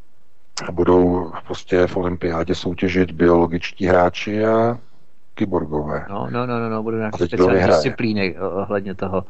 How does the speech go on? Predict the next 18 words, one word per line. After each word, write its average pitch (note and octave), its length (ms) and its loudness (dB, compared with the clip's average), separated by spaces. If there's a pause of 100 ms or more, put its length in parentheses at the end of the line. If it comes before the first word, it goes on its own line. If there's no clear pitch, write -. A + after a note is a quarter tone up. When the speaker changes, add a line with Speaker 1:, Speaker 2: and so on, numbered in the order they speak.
(180)
Speaker 1:
Jo, E2+ 200 6
nějaké F2+ 300 2
speciální F2 640 2
disciplíny, F2+ 560 0
Speaker 2:
No. G#2+ 80 2
Speaker 1:
takže, E2+ 460 0 (220)
no, E2+ 160 -8
zkrátka, F2+ 640 4 (220)
tohleto F#2+ 480 4
zatím F#2+ 520 0 (220)
je F2+ 240 4
jenom F2+ 360 2
ve E2+ 120 2
fázi F2 400 2
nějakých F2 500 -2
představ, - 520 -2
nějakého E2+ 420 0
testování. D#2+ 800 -2